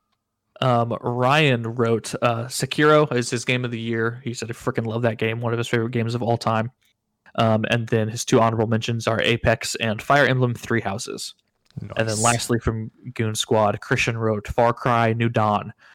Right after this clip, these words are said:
Speaker 1: Um,
Speaker 2: Oh.
Speaker 1: that game was the right thing at the right time for me. It was gorgeous,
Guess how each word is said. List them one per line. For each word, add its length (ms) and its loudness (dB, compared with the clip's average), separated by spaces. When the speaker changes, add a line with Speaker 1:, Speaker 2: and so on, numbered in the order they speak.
Speaker 1:
Um, 100 0
Speaker 2:
Oh. 60 -8
Speaker 1:
that 220 2
game 260 2
was 240 4
the 240 -2
right 260 2
thing 160 4
at 80 0
the 80 -4
right 220 2
time 180 2
for 120 -2
me. 180 -4
It 60 -2
was 180 -4
gorgeous, 580 2